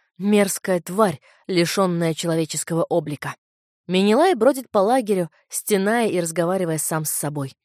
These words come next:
Никто не видел улыбки на его лице. Одиссей, напротив, жизнерадостен, осыпает красавиц любезностями и охотно приглашает в постель. Только когда приходит время платить, он всегда оказывается не при деньгах.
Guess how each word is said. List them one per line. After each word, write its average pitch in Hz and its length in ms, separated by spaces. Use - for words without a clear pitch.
Никто 180 440
не 208 120
видел 196 280
улыбки 196 420
на 160 140
его 156 140
лице. 147 360
Одиссей, 190 560
напротив, 240 500
жизнерадостен, 180 840
осыпает 311 520
красавиц 220 540
любезностями 208 760
и 185 140
охотно 180 480
приглашает 160 520
в - 60
постель. 143 480
Только 339 280
когда 277 260
приходит 262 480
время 262 240
платить, 240 520
он 233 140
всегда 277 440
оказывается 233 640
не 214 120
при 196 140
деньгах. 170 580